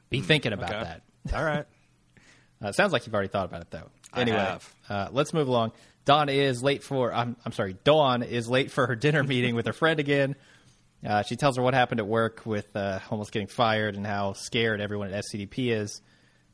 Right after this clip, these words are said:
Speaker 1: Uh, g-, good line. I like the, uh, man, the, the writing in this is so good. How the, sounds like New Year's in there every time they take the trash <laughs> out, so many bottles.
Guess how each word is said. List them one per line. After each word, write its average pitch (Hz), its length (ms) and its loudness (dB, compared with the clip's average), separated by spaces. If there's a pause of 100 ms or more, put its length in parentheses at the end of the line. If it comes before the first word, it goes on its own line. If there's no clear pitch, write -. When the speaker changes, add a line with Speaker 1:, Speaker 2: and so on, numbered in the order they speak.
(180)
Speaker 1:
Uh, 95 240 -8 (240)
g-, - 240 -12
good 175 160 2
line. 117 300 4
I 110 60 2
like 123 260 0
the, 107 320 -2
uh, 95 220 -2 (180)
man, 139 220 -2
the, 120 100 0 (100)
the 143 100 -2
writing 147 300 2
in 107 60 -4
this 110 160 -6
is 110 120 -10
so 104 140 0
good. 101 260 -4
How 113 200 0 (200)
the, 98 360 -4 (460)
sounds 139 220 4
like 113 200 2
New 117 100 2
Year's 110 260 0
in 107 100 -4
there 104 280 2
every 104 160 -4
time 104 160 -2
they 98 80 -4
take 98 160 -10
the 101 80 -10
trash 101 380 0
<laughs> - 20 -4
out, 110 220 -6
so - 100 -10
many 101 160 -8
bottles. 98 580 -6